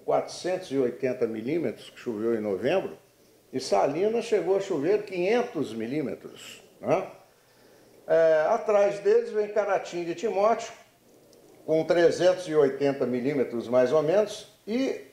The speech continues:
os o-, os outros municípios, Valadares, Guanhães, Aimorés e Almenara, choveram menos,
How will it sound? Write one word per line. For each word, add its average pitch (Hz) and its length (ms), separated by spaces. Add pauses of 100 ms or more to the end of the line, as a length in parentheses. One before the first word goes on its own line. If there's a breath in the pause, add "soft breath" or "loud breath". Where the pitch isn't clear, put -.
os 220 280
o-, 226 240 (160)
os 170 140
outros 214 380
municípios, 160 800
Valadares, 135 800
Guanhães, 127 640
Aimorés 120 880
e 120 80
Almenara, 151 720 (440 soft breath)
choveram 214 580
menos, 185 640